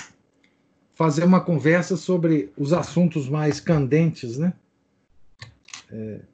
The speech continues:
nós não temos tempo porque os nossos encontros são, têm assuntos muito específicos, né?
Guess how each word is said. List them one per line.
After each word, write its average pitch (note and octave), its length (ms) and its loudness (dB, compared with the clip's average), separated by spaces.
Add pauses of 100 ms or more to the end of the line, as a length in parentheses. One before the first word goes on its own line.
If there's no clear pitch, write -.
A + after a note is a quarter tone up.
nós D3 220 -2
não F#3 100 4
temos E3+ 280 2
tempo F#3 260 0
porque E3 580 0 (920)
os B2 80 -12
nossos E3 240 0
encontros E3 400 -4
são, F3 220 -2 (960)
têm D3+ 340 -4
assuntos D#3 480 -6
muito D3+ 640 -2
específicos, - 880 -4
né? D#3+ 160 -4